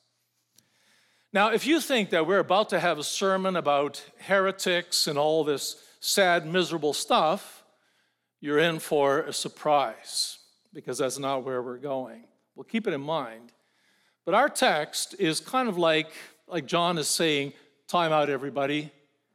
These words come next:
There's all this nasty stuff going on, and we have to be aware of that. We have to deal with it. But let's stick to the topic, shall we? The gospel,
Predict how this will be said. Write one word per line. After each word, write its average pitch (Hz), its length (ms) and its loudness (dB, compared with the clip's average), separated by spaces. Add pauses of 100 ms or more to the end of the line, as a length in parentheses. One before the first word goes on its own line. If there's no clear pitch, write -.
(760)
There's 160 120 2
all 240 160 6
this 170 180 2
nasty 190 520 2
stuff 202 420 2
going 175 260 4
on, 170 320 4
and 156 80 -2
we 156 80 0
have 190 140 2
to - 80 -16
be 156 120 0
aware 190 360 4
of 175 100 2
that. 185 200 2
We 160 80 0
have 151 100 -4
to 147 80 -14
deal 262 300 2
with 175 200 0
it. 156 240 -2 (1000)
But 202 280 2
let's 285 260 2
stick - 520 0 (1000)
to 254 100 2
the 214 100 -8
topic, 349 440 2
shall 151 320 2
we? 277 240 2 (720)
The 160 160 2
gospel, 233 960 2